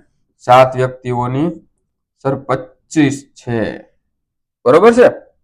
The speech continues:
પ્રથમ ત્રણ વ્યક્તિ જે છે, એક, બે ને ત્રણ, એની સરેરાશ ઉંમર કેટલી છે? બાવીસ વર્ષ છે. કેટલી છે?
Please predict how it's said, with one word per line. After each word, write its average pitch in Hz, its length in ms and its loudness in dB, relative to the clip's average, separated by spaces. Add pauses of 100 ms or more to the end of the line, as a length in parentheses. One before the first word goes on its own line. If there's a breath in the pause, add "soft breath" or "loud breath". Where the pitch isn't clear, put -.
(420)
પ્રથમ 175 400 0
ત્રણ 175 280 2
વ્યક્તિ 160 300 -2
જે 151 180 0
છે, 117 340 -4 (120)
એક, 156 300 -2
બે 127 240 0
ને 123 140 -6
ત્રણ, 113 440 -4 (140)
એની 156 240 0
સરેરાશ 151 480 -2
ઉંમર 147 280 -2
કેટલી 151 380 -4
છે? 139 260 -6 (1160)
બાવીસ 151 800 4
વર્ષ 123 480 0
છે. 92 160 -10 (640)
કેટલી 151 280 -6
છે? 196 200 -4